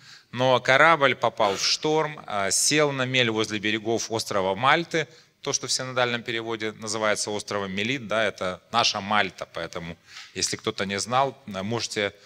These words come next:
сопоставить географически, это чуть южнее, э, Сицилии. И всем плывшим на корабле, включая Павла, удалось спастись, добравшись впо-, вплавь, э, именно до этого острова.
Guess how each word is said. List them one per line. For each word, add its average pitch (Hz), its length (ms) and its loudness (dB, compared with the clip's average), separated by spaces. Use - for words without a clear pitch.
сопоставить 131 920 2
географически, 110 840 0
это 104 180 -2
чуть - 280 -6
южнее, 104 500 -2
э, 92 120 -6
Сицилии. 104 580 0
И 160 320 2
всем 220 380 2
плывшим 175 460 2
на 147 100 4
корабле, 139 600 4
включая 127 500 2
Павла, 156 400 4
удалось 110 460 0
спастись, - 720 0
добравшись 110 760 0
впо-, - 540 0
вплавь, 170 680 2
э, 113 220 -2
именно 147 380 -4
до 123 320 -2
этого 117 340 0
острова. 80 640 -6